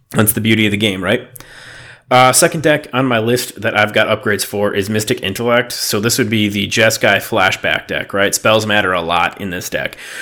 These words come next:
So you're gonna be casting a lot, you're gonna be recurring spells a lot because they've got flashback. So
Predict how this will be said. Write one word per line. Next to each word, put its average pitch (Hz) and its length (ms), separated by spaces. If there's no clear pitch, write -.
So 131 320
you're 127 160
gonna 151 140
be 131 100
casting 156 440
a 160 60
lot, 139 400
you're 117 100
gonna 113 160
be 110 360
recurring 139 560
spells 131 420
a 123 60
lot 117 340
because 104 300
they've 98 120
got 107 220
flashback. 104 680
So 107 400